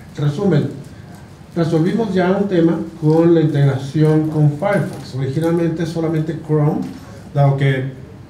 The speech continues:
Collaborate se basa en tecnología, eh, desarrollada, we-, Web R T C, que es lo mismo que se utiliza con los Hangouts de Google. Entonces, Chrome era el navegador, eh,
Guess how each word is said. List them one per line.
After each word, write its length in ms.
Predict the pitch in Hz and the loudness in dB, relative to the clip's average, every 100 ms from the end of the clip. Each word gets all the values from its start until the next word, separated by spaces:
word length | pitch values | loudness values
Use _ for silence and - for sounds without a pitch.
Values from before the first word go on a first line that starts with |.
| 143 127 | -12 -10
Collaborate 420 | 143 143 147 147 139 | -4 0 2 2 0
se 80 | |
basa 300 | 143 147 - | 0 0 2
en 80 | 143 | -2
tecnología, 960 | 139 127 127 123 - 147 147 143 143 139 | -2 -2 -4 -6 -2 2 4 4 4 2
eh, 280 | 120 113 110 110 - 139 | 0 -2 -4 -8 -8 -8
desarrollada, 640 | 117 - 120 123 127 127 127 135 | -8 -6 -4 -2 -2 -6 -8 -4
we-, 420 | 143 143 147 143 | -4 -2 -4 0
Web 220 | 151 151 | 0 2
R 80 | 151 | -2
T 140 | 131 | -4
C, 160 | 151 156 | -6 -4
que 80 | 147 | -2
es 40 | |
lo 80 | 135 | 0
mismo 280 | 139 147 143 | 2 2 2
que 80 | |
se 100 | 123 | -2
utiliza 320 | 127 131 127 139 | -2 -4 -2 0
con 160 | 131 | 0
los 160 | 123 - | -2 -2
Hangouts 440 | 135 131 131 131 139 | -4 -4 -6 -6 -4
de 80 | |
Google. 360 | 143 190 151 160 - - - - | 0 2 2 0 -4 -12 -14 -10
Entonces, 440 | 147 139 151 151 - - - - | -6 -4 -4 -4 -12 -18 -12 0
Chrome 420 | 165 165 180 147 | 2 4 2 0
era 220 | 151 156 | 2 2
el 300 | 147 143 135 | 0 -2 -2
navegador, 640 | 135 131 123 127 143 147 - 156 | -4 -2 0 2 4 4 0 -4
eh, 300 | 123 117 | -2 -2